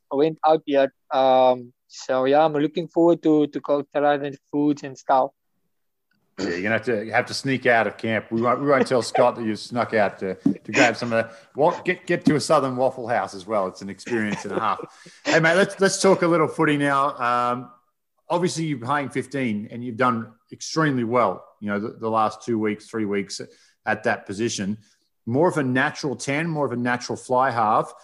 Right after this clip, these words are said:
Speaker 2: What was the conversation coming into the setup? And then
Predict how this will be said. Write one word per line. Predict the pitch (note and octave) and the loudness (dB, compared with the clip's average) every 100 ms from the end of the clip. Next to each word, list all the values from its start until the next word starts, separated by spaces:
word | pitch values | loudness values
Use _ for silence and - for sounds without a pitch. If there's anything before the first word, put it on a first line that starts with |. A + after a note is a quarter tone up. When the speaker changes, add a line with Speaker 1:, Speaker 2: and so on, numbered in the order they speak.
| _ _ | _ _
Speaker 2:
What | - F#3 | -2 0
was | F3+ | 0
the | F3+ | -2
conversation | E3+ E3+ D#3 F3 D#3 D#3+ C#3 | -2 -2 -2 0 0 -2 -4
coming | D3 C#3+ C#3 | -4 -2 -4
into | C3 C3 | -6 -6
the | C3 | -4
setup? | - D3+ G3 - - B2 | 0 2 2 -2 -10 -8
And | B2+ | -4
then | C3 B2 B2+ | -2 -2 -4